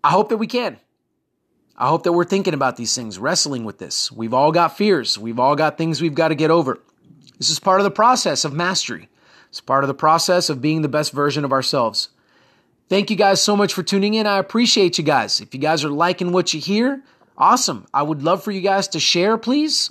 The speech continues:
Uh, you know, applaud, share, like, comment, whatever you would, whatever you can do to, uh, to help me out, to help us out as a community, to get this out to more people. That would be awesome.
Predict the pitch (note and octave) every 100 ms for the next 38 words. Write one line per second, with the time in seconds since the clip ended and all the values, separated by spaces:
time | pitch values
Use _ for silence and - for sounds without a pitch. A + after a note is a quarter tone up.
0 | - D3 D#3 D3+ D3 C#3 D3+ E3 D3+ D#3
1 | - _ _ _ - - - F3 G#3+ A#3+
2 | B3 C4 - - F#3+ G#3+ A3+ A3+ - C#3
3 | F3 A3 A3 - - F#3 G3 A3 A#3 F#3
4 | D#3+ F#3+ A3+ A3+ A3+ G3+ F3+ D#3 D#3+ G#3
5 | A#3+ A#3+ A#3+ F#3+ F3 G#3 G3 - F#3+ F#3+
6 | F#3+ F#3 F#3+ F#3 G#3+ C#4 C#4 E3 - _
7 | - D3 F#3+ G3+ - - A3 - - D3
8 | A#2+ C#3+ C#3+ - F3 F#3+ G3 B2 - _
9 | - - _ D#3+ E3 F#3+ G#3+ G3+ F#3 F3
10 | F3 F3 F#3 D#3+ A#2 - D3 D#3 D3+ D3+
11 | D#3+ D#3 G#2 D2+